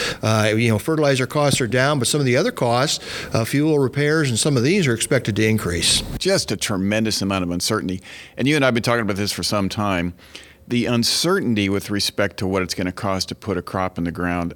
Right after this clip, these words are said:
Speaker 2: I think, is leading to some of the weakness we've seen in farmer sentiment over an extended period now.
Speaker 1: I definitely think that, definitely think that's the case.
Speaker 2: So the Farm Capital Investment Index, which is based on a question, of course, that says, "Is now a good time or a bad time to make large investment in your farming operation?"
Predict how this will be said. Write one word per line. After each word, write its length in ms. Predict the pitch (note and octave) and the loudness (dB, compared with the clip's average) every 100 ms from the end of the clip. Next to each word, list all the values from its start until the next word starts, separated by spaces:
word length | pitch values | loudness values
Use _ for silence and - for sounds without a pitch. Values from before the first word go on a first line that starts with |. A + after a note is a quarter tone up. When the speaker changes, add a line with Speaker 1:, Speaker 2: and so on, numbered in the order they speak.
| - | -4
Speaker 2:
I 140 | G2+ | -4
think, 320 | A#2 G#2+ F2+ | -2 -2 -2
is 160 | F2 F#2 | -4 -4
leading 300 | G2 G2 F#2 | -4 -4 -4
to 100 | - | -4
some 300 | - A2+ G#2+ | -4 -2 -2
of 40 | |
the 100 | F#2 | -2
weakness 480 | F2 G2 G2+ F2+ - | -2 -4 -4 -6 -4
we've 140 | F#2 E2+ | -6 -6
seen 300 | - F#2+ F2 | -4 -2 -2
in 80 | |
farmer 380 | E2 - F#2+ D#2+ | -4 -4 -4 -2
sentiment 500 | D#2 G2+ G2 E2+ D#2+ - | -2 -2 -2 -4 -6 -6
over 360 | G2 E2+ E2+ | -6 -4 -4
an 100 | D#2+ F#2 | -6 -6
extended 500 | G2 - - F#2 D#2 | -6 -4 -4 -4 -4
period 300 | - F#2+ F2 | -4 -4 -4
now. 320 | E2+ E2 F#2 - - | -4 -6 -10 -14 -4
Speaker 1:
I 180 | C3+ D3 | 0 2
definitely 440 | B2+ D#3+ - B2 | 4 2 4 0
think 220 | A#2 A#2+ | 2 0
that, 320 | G#2 A2+ - A#2+ | 2 0 0 2
definitely 340 | C#3 B2+ A#2 | 2 4 2
think 220 | G#2 A#2 | 2 2
that's 240 | A2+ G#2+ - | 2 2 0
the 80 | |
case. 500 | - G#2 F#2+ F#2+ - - - - | 0 2 2 2 0 -2 -8 -4
Speaker 2:
So 160 | D#3 | 0
the 100 | C3+ | 0
Farm 300 | B2+ D#3+ E3+ | 0 0 0
Capital 420 | - D#3 D#3 D3+ | 0 0 2 0
Investment 500 | D3 C3 C3+ - A#2 | 0 2 2 2 0
Index, 460 | G#2+ G2+ G#2+ A2 - | 0 2 0 0 -2
which 260 | A2 G2+ A#2+ | -2 -2 0
is 240 | A2 G#2+ | 2 0
based 380 | G2 A#2+ B2 - | 2 2 2 2
on 80 | A2 | 0
a 60 | |
question, 440 | G#2+ A#2 A2+ - G#2 | 0 0 0 0 -4
of 80 | |
course, 300 | G2 G#2+ G#2 - | -2 0 0 0
that 100 | G2 | -2
says, 340 | - G#2 F#2+ | 0 0 0
"Is 140 | G2 F#2+ | -2 0
now 220 | G#2+ G#2+ | 0 0
a 40 | |
good 240 | F#2 A2+ - | 0 -2 0
time 260 | A2+ G#2+ | -2 0
or 60 | G2+ | -2
a 60 | |
bad 340 | F2 G2+ G#2 G2 | 0 0 0 0
time 180 | G2 F#2 | -2 -2
to 60 | |
make 240 | F2 F#2 G2+ | -2 -2 -2
large 300 | F#2 G2 F#2+ | -2 -2 -4
investment 500 | F2 G2 G2 F#2+ F2 | -2 -2 -2 -6 -6
in 80 | |
your 80 | F#2 | -6
farming 380 | F2 G2+ G2+ F#2 | -4 -4 -2 -4
operation?" 580 | E2+ F#2+ F2 F2 F2+ | -4 -4 -4 -2 -4